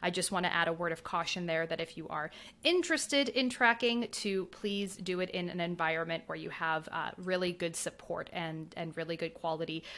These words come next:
uh, reliable numbers that you can, that you can use. So the next question that I wanna address is, are there other ways to track without having to use an app? Are there other ways that we can look at our food intake, other ways that we can track our food or, or kind of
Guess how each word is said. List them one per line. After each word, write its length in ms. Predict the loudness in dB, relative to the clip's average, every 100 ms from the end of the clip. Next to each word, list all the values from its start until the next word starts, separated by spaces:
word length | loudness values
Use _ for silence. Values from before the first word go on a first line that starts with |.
| -14 -4
uh, 120 | -2 2
reliable 600 | 6 10 12 12 8 6
numbers 420 | 4 4 0 0
that 140 | -2
you 100 | -2
can, 320 | -6 -8 -10 -10
that 120 | -10
you 80 | -8
can 220 | -10 -12
use. 280 | -12 -12 -14 -16 _ -20 -12
So 300 | 2 4 4 0 -4 4
the 80 |
next 220 | 6 6 6
question 340 | 6 8 6
that 80 | 8
I 60 |
wanna 180 | 8 6
address 460 | 4 2 2 0 0
is, 300 | 2 2 -2 -10 2
are 220 | 8 8 8
there 260 | 6 4
other 320 | 4 4 4 4
ways 540 | 2 0 0 -2 -6 -8
to 100 | -6
track 720 | -6 -6 -2 0 0 -2 -12 -4
without 380 | 0 4 4 4
having 340 | 4 4 4 2
to 120 | -2
use 220 | 4 6
an 120 | 6 4
app? 180 | 0 0
Are 100 | -2
there 160 | -4 0
other 260 | 2 2
ways 500 | 2 2 2 2 0 -6 -14 -8
that 320 | 0 0 0 -6
we 100 | -10
can 460 | -8 -4 -4 -6 -10 -18 -20 -20 -2
look 260 | 4 6 8
at 60 |
our 120 | 8
food 260 | 6 2 0
intake, 360 | 0 0 -2 0
other 140 | 2
ways 160 | 2 0
that 100 | -2
we 80 |
can 140 | -4 -2
track 260 | 0 2
our 120 | 0 -2
food 360 | -4 -4 -2
or, 120 | 0
or 100 | 0
kind 220 | 0 2 4
of 160 | 2